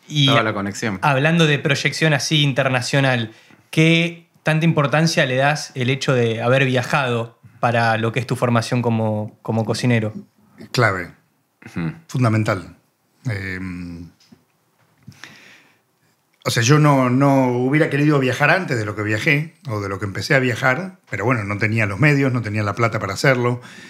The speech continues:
Speaker 3: pero era mi sueño, mi sueño era viajar, mi sueño era viajar. Jamás imaginé que mi profesión me iba a hacer viajar tanto y me iba,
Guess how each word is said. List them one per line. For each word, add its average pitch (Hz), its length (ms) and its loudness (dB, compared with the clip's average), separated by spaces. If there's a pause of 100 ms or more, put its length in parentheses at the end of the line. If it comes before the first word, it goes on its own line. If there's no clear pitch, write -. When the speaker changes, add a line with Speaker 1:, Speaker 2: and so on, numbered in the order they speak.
(180)
Speaker 3:
pero 107 200 0
era 120 160 4
mi 110 120 -2
sueño, 139 360 2
mi 101 120 -6
sueño 131 380 2
era 107 160 0
viajar, 104 600 -2
mi 110 160 -12
sueño 117 340 -2
era 107 160 -2
viajar. 107 540 -2 (300)
Jamás 156 500 0
imaginé 120 580 0
que 113 240 -6
mi 107 180 -4
profesión 110 460 -2
me 113 80 0
iba 107 120 2
a - 20 -2
hacer 107 240 -4
viajar 107 400 -4
tanto 113 400 0
y 107 40 -4
me 107 100 -2
iba, 98 360 -4